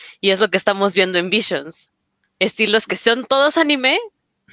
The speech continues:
pero cada uno es diferente. Entonces, el estilo específico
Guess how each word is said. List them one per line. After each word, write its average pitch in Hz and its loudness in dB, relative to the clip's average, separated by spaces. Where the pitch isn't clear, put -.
pero 196 2
cada 214 4
uno 202 0
es 180 -2
diferente. 175 -6
Entonces, 208 0
el 180 2
estilo 262 0
específico 285 -2